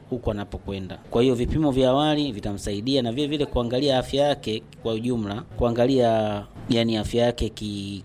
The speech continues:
kiafya, yani kama ana, ana, anaweza kuhimili ule ujauzito kwa ushauri kama katika lishe. Kwa hiyo, nayo inamsaidia yule mama ku-, kuji-,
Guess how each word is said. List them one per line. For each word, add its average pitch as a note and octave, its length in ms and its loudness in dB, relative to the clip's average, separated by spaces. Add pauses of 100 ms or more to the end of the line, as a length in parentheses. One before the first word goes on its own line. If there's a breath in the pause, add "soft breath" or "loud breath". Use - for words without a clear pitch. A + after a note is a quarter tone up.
kiafya, A2+ 540 -2
yani G#2 160 -10
kama G#2 460 -8 (140)
ana, G2 680 -8 (240)
ana, G3 680 -8
anaweza A#2 540 0
kuhimili A2 520 -4
ule G#2+ 120 -2
ujauzito G2+ 680 -8
kwa G2+ 180 -8
ushauri G#2 500 -8
kama G#2 280 -10
katika F#2+ 440 -10
lishe. G#2+ 460 -6 (140)
Kwa A2 80 -2
hiyo, A2 140 2
nayo A#2 160 0
inamsaidia G#2 600 -4
yule G2+ 120 -4
mama A2 320 -4
ku-, F#2 500 -10
kuji-, F#2+ 300 -8